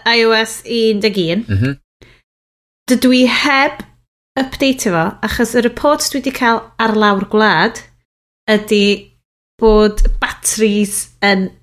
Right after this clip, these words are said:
Speaker 1: marw
Speaker 2: Dim
Speaker 1: ar ôl o.
Speaker 2: gyda fi.
Speaker 1: Dim
Speaker 2: Ond
Speaker 1: gyda
Speaker 2: ella i
Speaker 1: ti.
Speaker 2: bobl eraill. Dwi heb 'di
Speaker 1: Ie.
Speaker 2: clywed.
Speaker 1: Na, gallu bo-, y cwpl o bois yn swyddfa ni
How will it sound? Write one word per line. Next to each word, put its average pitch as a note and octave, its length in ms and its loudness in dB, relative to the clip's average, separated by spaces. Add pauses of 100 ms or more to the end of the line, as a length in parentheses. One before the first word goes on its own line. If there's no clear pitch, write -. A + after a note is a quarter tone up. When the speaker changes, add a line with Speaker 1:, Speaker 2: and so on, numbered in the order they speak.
(420)
Speaker 1:
marw G#3+ 920 2 (1500)
Speaker 2:
Dim G2+ 120 -2
Speaker 1:
ar G3+ 180 2
ôl F#3 180 4
o. E3+ 120 0 (260)
Speaker 2:
gyda G#2 340 -4
fi. F2 720 -4 (480)
Speaker 1:
Dim G#3+ 220 2
Speaker 2:
Ond - 20 -2
Speaker 1:
gyda G3+ 160 2
Speaker 2:
ella A2 160 -2
i - 60 0
Speaker 1:
ti. F3 100 0
Speaker 2:
bobl F#2 380 0
eraill. - 300 -14 (180)
Dwi F#2 100 0
heb E2+ 140 -2
'di A3 100 2
Speaker 1:
Ie. G#3+ 60 4
Speaker 2:
clywed. E3+ 640 -4 (340)
Speaker 1:
Na, G3 120 0 (100)
gallu A#3+ 260 -2
bo-, - 80 -4 (240)
y - 80 -6
cwpl D#4 220 0
o - 20 -6
bois D4 240 0
yn C4+ 140 0 (280)
swyddfa G#3 500 0
ni F3 180 0